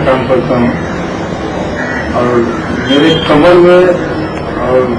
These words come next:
ठेवने में बहुत ज्यादा दर्द रहती थी। मैं कई डॉक्टरों के पास गया, लेकिन सही इलाज नहीं हो पाया। बाद में डॉक्टर परांजपे मिले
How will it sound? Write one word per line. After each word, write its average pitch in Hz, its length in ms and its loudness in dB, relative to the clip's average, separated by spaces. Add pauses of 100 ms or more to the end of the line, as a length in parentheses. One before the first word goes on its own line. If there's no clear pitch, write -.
(600)
ठेवने 151 360 4
में 175 200 6
बहुत 143 260 4
ज्यादा 156 200 4 (120)
दर्द 143 280 4
रहती 139 240 0 (100)
थी। 127 100 2 (1200)
मैं 131 160 2
कई 156 220 6
डॉक्टरों 156 340 4
के 147 160 2
पास 143 220 2
गया, 143 260 4 (960)
लेकिन 120 420 0 (200)
सही 143 180 4
इलाज 143 400 4
नहीं 143 180 4 (380)
हो 120 180 -4
पाया। 120 320 2 (1400)
बाद 135 200 2
में 147 120 2
डॉक्टर 147 380 2
परांजपे 156 560 4 (1200)
मिले 147 260 4